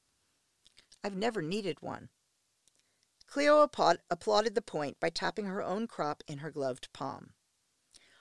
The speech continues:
"Arshan has many methods." "Still, I wonder how she would respond to some of mine." Galen stood, placed himself in front of me, snapped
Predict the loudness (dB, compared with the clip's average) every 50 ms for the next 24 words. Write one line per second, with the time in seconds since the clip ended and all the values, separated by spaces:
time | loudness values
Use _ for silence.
0 | _ _ 2 4 6 6 6 4 2 0 -2 -2 -4 -4 -2 -2 0 0 0 -2
1 | -4 -6 -6 -8 -12 -12 -10 -12 -14 -14 -14 _ _ _ _ _ _ _ _ _
2 | _ _ _ _ _ _ _ _ _ -12 -2 4 6 8 8 8 8 6 4 4
3 | 4 4 4 2 2 2 0 0 -4 -4 -2 -4 -4 -2 0 0 0 0 0 -2
4 | -4 -2 -2 -2 -2 -4 -4 -4 -2 0 -2 -2 -4 -6 -12 -16 _ -2 2 2
5 | 2 2 0 -2 -2 -2 0 2 0 0 0 -2 -8 -14 _ _ _ _ _ -2
6 | 0 0 0 2 0 -2 0 4 2 2 2 0 -4 0 0 0 0 0 -6 -6
7 | -8 -8 -8 -10 _ _ _ _ _ -12 -10 -8 -4 -2 -2 -2 -2 -6 _ -14
8 | -20